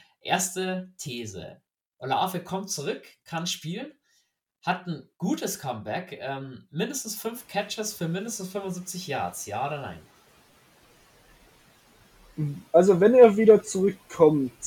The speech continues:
Speaker 2: dann sage ich ja, denn er wird trotz, auch wenn er noch ein bisschen angeschlagen ist, wird er der Nummer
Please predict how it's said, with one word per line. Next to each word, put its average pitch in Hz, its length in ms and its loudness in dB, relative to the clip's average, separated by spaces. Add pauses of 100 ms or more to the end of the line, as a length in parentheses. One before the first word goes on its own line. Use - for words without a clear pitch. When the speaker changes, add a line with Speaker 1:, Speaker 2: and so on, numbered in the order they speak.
(160)
Speaker 2:
dann 185 200 6
sage 165 360 8
ich - 200 -8 (160)
ja, 170 500 10 (220)
denn 214 480 2
er 175 220 6
wird 185 160 2 (640)
trotz, - 720 -2 (160)
auch 180 180 4
wenn 196 140 2
er 190 60 4
noch 190 100 6
ein 180 80 2
bisschen 185 200 0
angeschlagen 180 680 2
ist, 175 300 -2
wird 180 140 0
er 175 120 6
der 165 200 4
Nummer 160 520 4